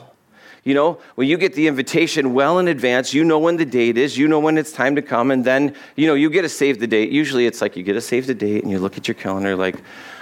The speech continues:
"Okay, I guess I can go." <laughs> Or, or no, you go like, "Yes, yay, weddings." And then you get the invitation later, and then you know when it's time to come, and on the date that it has been arranged,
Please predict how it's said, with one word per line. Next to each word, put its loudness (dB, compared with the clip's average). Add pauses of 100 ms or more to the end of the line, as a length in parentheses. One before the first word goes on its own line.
(160)
"Okay, -8
I -4
guess -4
I -2
can -4
go." -4
<laughs> -8
Or, 0
or 2
no, 2
you 2
go 2
like, -2
"Yes, -4
yay, 0
weddings." -2 (2500)
And 0
then 2
you 2
get 0
the 2
invitation -2
later, 2
and 2
then 0
you 2
know 2
when 0
it's -6
time -4
to -4
come, 0
and 0
on 0
the 0
date 0
that 0
it 0
has -2
been -2
arranged, 0